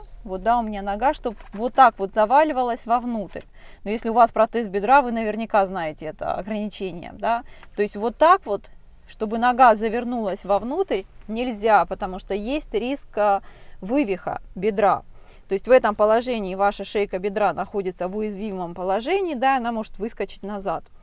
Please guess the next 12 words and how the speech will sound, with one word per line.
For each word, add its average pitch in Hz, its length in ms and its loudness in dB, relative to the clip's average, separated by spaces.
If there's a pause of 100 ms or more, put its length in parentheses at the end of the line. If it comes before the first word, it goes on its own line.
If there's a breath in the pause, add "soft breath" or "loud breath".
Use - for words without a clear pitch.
(160 soft breath)
Мышцы 226 400 -4
слабые, 277 680 2 (420 loud breath)
э, 185 200 0
неукреплённые, 240 1000 -2
не 220 140 -6
накачанные, 233 800 0
то - 100 -12
есть 175 160 -12
они 190 160 -8
плохо 185 360 -6
держат 165 400 -8
протез, 277 480 0